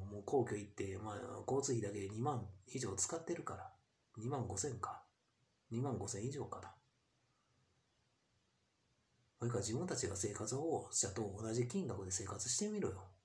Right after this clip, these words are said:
無理だってわかるから。この服もあったかいから、今年二着買いました。で、ベルトが途中でちぎれたでしょ？フィギュアスケートがどうなったか分かったでしょ？世界中の人が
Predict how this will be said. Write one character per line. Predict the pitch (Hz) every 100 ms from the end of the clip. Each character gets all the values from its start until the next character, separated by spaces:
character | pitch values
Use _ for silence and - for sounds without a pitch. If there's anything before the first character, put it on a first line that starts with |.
| _ _ -
無 | 131
理 | 127
だ | 113
っ | 120
て | 98
わ | 120
か | 147
る | 107
か | 104
ら。 | - - _ _ - 120
こ | 123 190
の | 185 - - - _
服 | - - 104
も | 110 - - -
あ |
っ | - -
た | 175
か | -
い | 95
か | 101
ら、 | 107 98 - - - - _
今 | - 175
年 | 165 165 110
二 | 127
着 | 135 123
買 | - 107
い |
ま | 98 98
し | -
た。 | - - -
で、 | 127 151
ベ | 120 160
ル | 160
ト | 156
が | 147
途 | 117
中 | 127
で | 95
ち | 95 131
ぎ | 135
れ | 101
た | 95
で | 92
し | 120
ょ？ | 151 - _ _
フ | - 139
ィ |
ギ | 143
ュ | 135
ア |
ス | 127
ケ | -
ー | 113
ト | 98
が | 95
ど | 120
う |
な | 113
っ | 92
た |
か | 90
分 | 120
か | 156
っ | 151
た | 92
で |
し | 92
ょ？ | 95 - - - - - - _ _ _ -
世 | 120 156
界 | 156 139
中 | 135
の | 131
人 | 120 92
が | 92